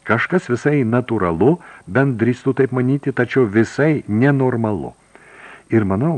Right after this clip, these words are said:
kad čia įsipynusi velnio ausis, kaip simbolis, kaip manija, kaip liga ar dar kas nors. O kitas padavimas byloja, kad eirų vyriškiai po Jokūbo Pirmojo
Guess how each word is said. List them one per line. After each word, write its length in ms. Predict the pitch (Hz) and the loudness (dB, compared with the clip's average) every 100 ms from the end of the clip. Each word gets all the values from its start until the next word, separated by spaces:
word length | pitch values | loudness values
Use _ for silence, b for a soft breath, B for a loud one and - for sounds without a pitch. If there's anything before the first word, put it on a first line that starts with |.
| - | -4
kad 140 | 101 | -6
čia 140 | - 147 - | -2 -2 0
įsipynusi 720 | - - 123 143 147 127 135 113 | -4 -4 -6 -2 -2 -2 -2 0
velnio 380 | 135 131 127 | -2 -2 -4
ausis, 400 | 123 - - - - B B B | -4 -8 -14 -16 -20 B B B
kaip 200 | 127 123 | -2 -2
simbolis, 640 | - 175 127 76 69 - - | 0 0 2 -2 -6 -12 -2
kaip 240 | 120 127 - - | 0 0 -6 -6
manija, 640 | 104 113 175 151 85 78 | 0 2 2 0 -2 -4
kaip 240 | 78 131 123 | 0 0 2
liga 640 | 110 92 85 147 196 - b b b | -2 0 0 0 0 -2 b b b
ar 180 | 113 92 | -2 -2
dar 260 | 80 151 | -2 -4
kas 240 | - - - | -4 -12 -12
nors. 300 | 131 120 - _ B B B B | -14 -14 -20 _ B B B B
O 80 | - | -4
kitas 320 | - 214 220 - | -4 -2 -4 -2
padavimas 480 | 190 185 190 180 156 | 0 2 4 2 2
byloja, 640 | 107 190 120 82 82 85 | 2 4 4 2 0 -2
kad 240 | 82 110 - _ | -2 -4 -4 _
eirų 480 | 151 165 110 80 78 82 | 4 4 4 2 -2 2
vyriškiai 640 | 147 120 101 - 120 127 - B B B B | 2 2 -4 -4 -4 -4 -12 B B B B
po 240 | 98 101 104 | 4 6 4
Jokūbo 380 | 113 123 110 110 | 2 0 0 0
Pirmojo 460 | 117 113 113 113 | 0 0 0 0